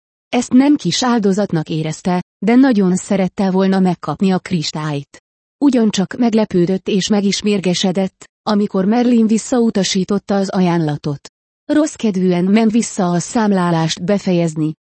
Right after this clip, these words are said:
Merlin tanácsát követve az irigy törpe egy másodperc alatt számozta meg a soron levő követ, fél másodperc alatt a következőt, s az utána következőt pedig negyed másodperc alatt, és így tovább.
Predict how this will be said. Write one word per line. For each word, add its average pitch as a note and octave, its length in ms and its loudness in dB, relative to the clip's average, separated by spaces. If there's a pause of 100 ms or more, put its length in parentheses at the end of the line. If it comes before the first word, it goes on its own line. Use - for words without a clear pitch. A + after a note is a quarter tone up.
(320)
Merlin B3 420 2
tanácsát G#3 580 0
követve A#3 380 0
az G3 140 0
irigy A3+ 320 0
törpe B3 420 0
egy B3 140 2
másodperc G3+ 680 0
alatt D3 240 -4
számozta D#3+ 580 -4
meg F#3 160 0
a F3+ 60 0
soron A3 360 0
levő G#3 420 2
követ, F#3 380 -2 (240)
fél D4 260 2
másodperc B3+ 640 0
alatt D3+ 260 -4
a E3 60 0
következőt, E3+ 920 -4 (160)
s - 80 -6
az A#3 140 -2
utána G#3 460 0
következőt E3 800 -2
pedig F#3 320 -2
negyed B3 400 2
másodperc A3+ 680 -2
alatt, E3 440 -6 (120)
és - 220 -2
így A3 160 -2
tovább. D3+ 420 -4